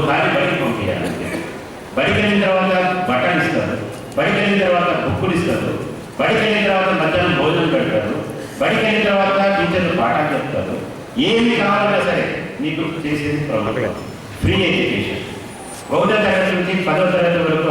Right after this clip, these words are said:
ఆ విధంగా ఉంటుంది. ఒకవేళ స్కూల్ మనకు దగ్గర లేకపోతే నియర్ బై హాస్టల్లో చేర్పించవచ్చు. ఎస్టీ గర్ల్స్ హాస్టల్స్ ఉన్నాయి, ఎస్సీ గర్ల్స్ హాస్టల్స్ ఉన్నాయి, బాయ్స్ హాస్టల్స్ ఉన్నాయి, ఇంకా రకరకాల హాస్టల్స్ ఉన్నాయి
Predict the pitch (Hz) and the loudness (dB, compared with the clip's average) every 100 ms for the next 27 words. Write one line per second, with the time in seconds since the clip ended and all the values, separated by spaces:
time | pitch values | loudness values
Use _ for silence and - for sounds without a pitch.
0 | 131 131 131 123 107 107 - - - - | 2 2 2 0 0 0 -2 -4 -8 -10
1 | - - 180 190 214 233 208 214 220 214 | -10 0 2 4 4 2 2 2 2 2
2 | 208 208 196 196 202 185 180 185 175 175 | 2 2 2 2 2 2 2 2 2 0
3 | 208 214 - - - 139 175 185 185 - | 0 0 -2 -4 -4 0 2 2 2 2
4 | 151 151 180 170 - - - - - - | 0 0 0 0 0 0 -2 -2 -4 -6
5 | - - - - 151 151 214 202 196 196 | -8 -10 -12 -2 0 2 2 2 2 2
6 | 180 185 180 170 175 156 135 175 170 170 | 2 0 0 0 0 0 0 0 0 2
7 | 165 160 - 160 151 147 147 147 139 135 | 2 2 0 0 0 0 0 0 0 2
8 | 151 147 151 143 139 143 135 139 - - | 2 0 0 -2 0 2 2 0 -2 -6
9 | - - - - 156 180 226 214 196 180 | -10 -12 -14 -4 0 2 2 2 2 0
10 | 180 185 185 170 170 170 170 - - - | 0 0 0 0 -2 -4 -8 -12 -14 -16
11 | - - 147 156 - 143 151 120 123 123 | -14 -4 0 2 2 0 0 0 0 0